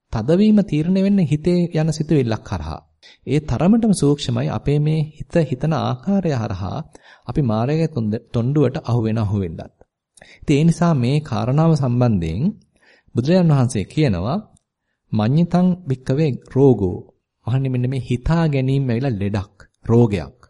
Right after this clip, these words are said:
"මඤ්ඤිතං භික්කවේ ගණ්ඩෝ." මහන්නේ මේක ඇවිල්ලා විස ගෙඩියක්, විස ගඩුවක්.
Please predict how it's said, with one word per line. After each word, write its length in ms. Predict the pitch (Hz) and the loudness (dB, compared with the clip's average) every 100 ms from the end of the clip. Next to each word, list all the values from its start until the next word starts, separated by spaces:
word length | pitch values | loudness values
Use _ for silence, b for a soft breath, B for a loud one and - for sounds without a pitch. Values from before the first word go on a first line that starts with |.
| _ _ - | _ _ -4
"මඤ්ඤිතං 440 | 120 147 151 156 | 0 0 0 0
භික්කවේ 400 | 143 143 156 147 | 0 -2 0 0
ගණ්ඩෝ." 500 | 117 110 127 127 87 82 - _ _ _ _ | 0 0 2 2 0 -4 -14 _ _ _ _
මහන්නේ 300 | 107 120 120 | -4 -2 0
මේක 160 | 107 117 | -2 -2
ඇවිල්ලා 260 | 113 127 | -2 -2
විස 140 | 104 - | -2 -2
ගෙඩියක්, 460 | 117 107 143 110 - | -2 0 0 0 -2
විස 180 | 110 113 | -8 -6
ගඩුවක්. 500 | 107 107 143 87 - | -4 0 2 0 -4